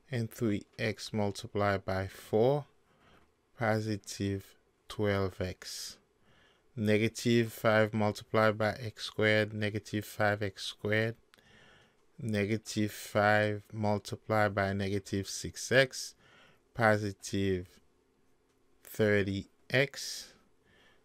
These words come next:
And negative five multiplied by positive four, negative twenty.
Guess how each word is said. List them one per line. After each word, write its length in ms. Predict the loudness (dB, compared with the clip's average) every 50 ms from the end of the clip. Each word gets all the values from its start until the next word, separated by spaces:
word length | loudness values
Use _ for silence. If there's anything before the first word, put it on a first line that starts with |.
| _ _ -8
And 140 | -6 -4 -2
negative 540 | -2 0 -2 -2 -4 -4 -2 -2 -2 -2
five 600 | -2 -4 2 4 6 6 6 6 4 2 -2 -6 -10 -20 _ _ _ _ _ _ _ _ _ -10
multiplied 840 | -2 0 2 2 0 0 -6 -8 -2 2 4 4 4 4 2 0 -2
by 180 | -2 -2 -2
positive 800 | -2 -2 0 2 4 4 4 2 -2 -8 -12 -10 -6 -4 -4 -4
four, 500 | -6 -8 -10 -4 -2 0 0 0 -2 -4 _ _ _ _ _ _ _ -20 _ _ _ -10
negative 580 | -6 -2 -2 -2 -2 -4 -6 -6 -6 -6 -6 -8 _ -18
twenty. 560 | -14 -8 -4 -2 -2 0 0 0 -2 -4 -6